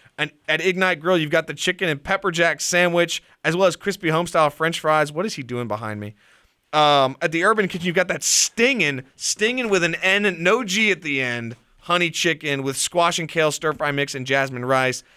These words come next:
At our good old fashioned True Balance, we've got some rotisserie jerk chicken, seasoned rice, roasted bas-, spaghetti squash, tomato cucumber herb salad, and fresh collard greens.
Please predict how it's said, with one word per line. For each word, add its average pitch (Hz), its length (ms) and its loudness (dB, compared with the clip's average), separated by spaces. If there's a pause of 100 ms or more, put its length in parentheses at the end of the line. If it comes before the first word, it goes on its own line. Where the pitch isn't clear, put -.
(180)
At 151 80 -2
our 156 80 4
good 180 140 2
old 165 180 4
fashioned 160 380 0
True 202 200 -6
Balance, 160 380 0
we've 156 100 -10
got 147 320 0 (200)
some 165 200 -4
rotisserie 175 440 2
jerk 170 260 2
chicken, 147 400 -2 (240)
seasoned 170 680 0 (340)
rice, 147 520 0 (120)
roasted 185 460 2
bas-, - 320 -4 (120)
spaghetti 160 500 -2
squash, 127 580 0 (220)
tomato 185 280 2
cucumber 170 460 0
herb 160 160 2
salad, 156 380 2
and 131 120 -2
fresh 156 340 -2
collard 175 540 0
greens. 113 680 -4